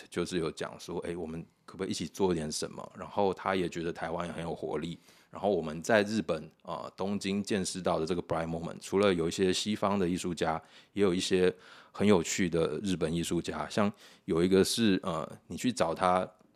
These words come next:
本人拿名片，他是你要 live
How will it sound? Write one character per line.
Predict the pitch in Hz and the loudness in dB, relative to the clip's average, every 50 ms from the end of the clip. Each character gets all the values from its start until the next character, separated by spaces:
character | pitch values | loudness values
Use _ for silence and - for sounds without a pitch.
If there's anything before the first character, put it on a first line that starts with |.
| _ _ _ _ _ - | _ _ _ _ _ -2
本 | - 85 78 76 78 | -2 -2 0 -2 -6
人 | 80 82 76 78 - 85 - _ _ _ _ _ _ _ | -8 -8 -8 -8 -12 -14 -16 _ _ _ _ _ _ _
拿 | - 101 85 82 90 87 | -8 -6 -2 0 0 0
名 | 92 90 87 90 | 0 -2 -2 -4
片， | 92 - 127 98 85 | -4 -2 -2 -2 -2
他 | 80 - 92 | -2 -2 -2
是 | 87 98 95 92 - | 0 0 -2 -6 -6
你 | 104 98 87 | -8 -8 -6
要 | 82 90 95 98 95 92 - _ _ _ _ 113 | -4 -2 0 -2 -2 -4 -8 _ _ _ _ -6
live | 98 95 92 | -4 -2 -2